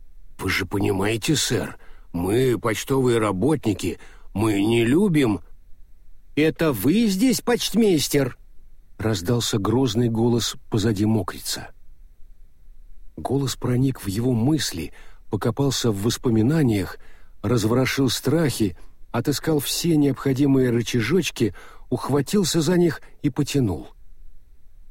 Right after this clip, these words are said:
У Мокрица он вытащил на свет фрау Шамбер. Тогда, во втором классе, его извлекли из тёплой и беззаботной комнаты фрау Тизель, где пахло красками, пластилином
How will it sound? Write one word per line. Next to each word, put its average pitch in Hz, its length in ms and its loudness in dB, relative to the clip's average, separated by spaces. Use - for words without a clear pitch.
У 107 120 2
Мокрица 113 800 0
он 110 220 0
вытащил 117 540 0
на 110 160 2
свет 135 420 -2
фрау 110 380 0
Шамбер. - 640 -6
Тогда, 139 520 2
во 127 120 2
втором 147 420 2
классе, 156 640 0
его 160 320 2
извлекли 151 640 2
из 143 280 0
тёплой 151 440 2
и 143 140 2
беззаботной 139 720 2
комнаты 143 600 4
фрау 143 420 2
Тизель, 127 560 2
где 113 200 0
пахло 147 380 0
красками, 139 640 2
пластилином 135 800 2